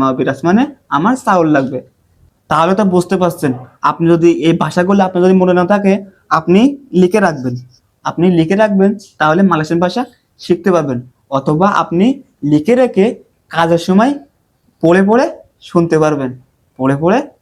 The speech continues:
শুনতে পারবেন। আমি কিন্তু ভাই অনেক কষ্ট করি, তাই মালয়েশিয়ান ভাষা শিখেছি ভাই। আপনাদের এই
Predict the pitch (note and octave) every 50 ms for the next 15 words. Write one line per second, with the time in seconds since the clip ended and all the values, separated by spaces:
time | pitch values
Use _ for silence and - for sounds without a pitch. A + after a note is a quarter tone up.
0 | _ - - D#3+ D#3 D#3 D3+ D3+ D3 C#3+ C#3+ C3+ C3 B2+ B2 B2+ - _ _ _
1 | _ - - - _ _ _ _ _ - - D3 E3+ F#3+ G3 G3 G#3 G#3+ G#3 G3
2 | A3+ G#3+ G3+ G#3+ G#3+ G#3+ - - - - _ _ - F#3+ - - _ _ _ _
3 | _ _ _ D3 D#3+ E3+ F3 E3+ - F#3 F3+ F3 - - F3 E3 E3+ E3+ E3 G3
4 | G3 F#3 F3 E3+ E3+ E3 F#3 F3+ F3+ F3+ F#3 F3+ F3 - D3+ D3+ D3+ D3 C#3 B2+
5 | B2+ C3 - - _ _ _ _ _ _ _ _ _ _ _ _ _ _ _ _
6 | _ _ - B2+ C3 B2+ - D3+ D3 D3 D#3+ F3+ F#3+ G3 - - - _ _ D#3
7 | D#3 D#3